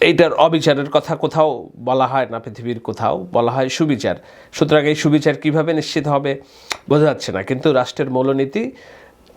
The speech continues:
এ, যে পাঁচটি নতুন ধরা হয়েছে, তার মধ্যে সাম্য, মানবিক মর্যাদা, সুবিচার। আর একটা বলা হয়েছে বহুত্ববাদ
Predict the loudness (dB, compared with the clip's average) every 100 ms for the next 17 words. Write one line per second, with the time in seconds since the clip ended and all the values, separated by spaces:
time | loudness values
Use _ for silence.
0 | 2 4 4 2 -2 -2 2 4 4 0
1 | 0 0 0 0 2 2 2 -4 -4 -4
2 | -2 0 0 -2 -4 -20 -16 -4 0 2
3 | 4 2 0 -12 -20 -20 -6 0 2 2
4 | 2 2 2 2 2 -2 -6 -10 -2 0
5 | 0 -2 -8 -10 -20 -20 -20 -20 _ 0
6 | 2 2 4 4 2 2 2 2 -2 -2
7 | -2 0 0 -4